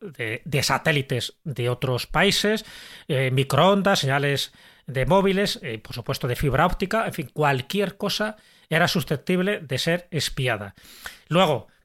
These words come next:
se pasaba a una, una especie de superordenador, allí lo llamaban diccionarios, los cuales eran programados para buscar patrones específicos. Esos patrones específicos habréis oído hablar de que si tú ahora, por ejemplo, en internet, nosotros, buscamos una serie de palabras como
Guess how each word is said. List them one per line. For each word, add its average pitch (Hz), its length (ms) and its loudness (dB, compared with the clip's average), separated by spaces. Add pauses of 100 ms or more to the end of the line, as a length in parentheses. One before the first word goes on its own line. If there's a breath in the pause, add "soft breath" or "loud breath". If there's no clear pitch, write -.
(340)
se - 160 -6
pasaba 143 440 2
a 117 60 0
una, 143 420 4
una 143 160 0
especie 143 300 -2
de 131 80 -2
superordenador, 143 920 2
allí 123 540 -8 (100)
lo 123 120 -6
llamaban 135 540 0
diccionarios, 175 540 2
los 127 120 -6
cuales 139 300 -2
eran 143 160 0
programados 156 540 0
para 156 180 -2
buscar 147 440 -2
patrones 156 420 -2
específicos. 131 580 -4
Esos 175 220 -2
patrones 180 260 -2
específicos 175 460 -4
habréis 123 260 -2
oído 135 140 2
hablar 151 240 4 (400 loud breath)
de 123 120 -6
que 131 100 -4
si 131 120 -6
tú 139 140 -2
ahora, 143 160 2
por 147 80 0
ejemplo, 147 340 -2
en 143 100 0
internet, 143 500 0
nosotros, 107 500 -8 (340 loud breath)
buscamos 160 560 0
una 165 140 0
serie 160 180 -2
de 151 80 0
palabras 151 440 0
como 117 300 -6